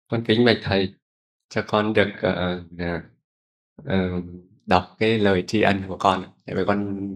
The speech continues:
lỡ mai không có cơ hội. Dạ, Nam Mô Bổn Sư Thích Ca Mâu Ni Phật. Ờ, con kính bạch thầy,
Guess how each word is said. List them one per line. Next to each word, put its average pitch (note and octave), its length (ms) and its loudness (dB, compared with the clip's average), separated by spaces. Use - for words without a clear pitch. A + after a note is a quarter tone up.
lỡ A2 340 0
mai F#2+ 260 2
không G2+ 140 -4
có F#2 200 2
cơ G#2 100 2
hội. F#2+ 200 0
Dạ, F2+ 400 2
Nam G#2+ 160 2
Mô G2+ 120 4
Bổn F2+ 200 0
Sư G#2+ 200 -2
Thích A#2+ 140 -4
Ca A2 140 6
Mâu G#2 160 2
Ni G2 160 -2
Phật. F#2+ 140 -2
Ờ, E2 340 -4
con G2+ 180 -6
kính A#2 200 -2
bạch G2+ 200 2
thầy, F2 440 -2